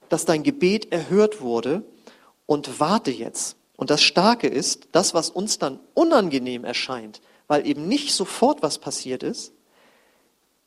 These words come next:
hat jetzt den positiven We-, Effekt für uns langfristig, dass unser Glaube wächst.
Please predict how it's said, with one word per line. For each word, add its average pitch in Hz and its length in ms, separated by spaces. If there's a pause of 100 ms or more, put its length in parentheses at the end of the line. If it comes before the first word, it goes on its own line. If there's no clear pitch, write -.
(520)
hat - 320
jetzt 190 240
den 143 240
positiven 220 880
We-, 139 400
Effekt 143 400
für - 160
uns 135 340
langfristig, 139 840 (180)
dass - 220
unser 151 260
Glaube 185 580
wächst. - 500